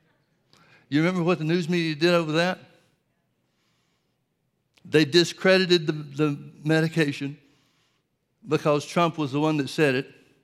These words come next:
They ridiculed him, said stupid things like Trump was advocating inject-, injecting people with bleach. Absolutely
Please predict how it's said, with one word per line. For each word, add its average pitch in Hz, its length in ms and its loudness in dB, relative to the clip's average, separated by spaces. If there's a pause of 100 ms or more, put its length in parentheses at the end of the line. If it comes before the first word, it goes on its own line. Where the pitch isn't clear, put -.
(1000)
They 156 160 4
ridiculed 165 600 4
him, 156 320 -2 (2750)
said 190 300 4
stupid 175 380 0
things 170 320 2
like 156 240 2 (1300)
Trump 175 260 2
was 143 120 0
advocating 156 640 4
inject-, 147 520 0
injecting 147 760 -2 (180)
people 151 300 -2
with 131 160 -2
bleach. 151 500 -2 (2000)
Absolutely 175 680 0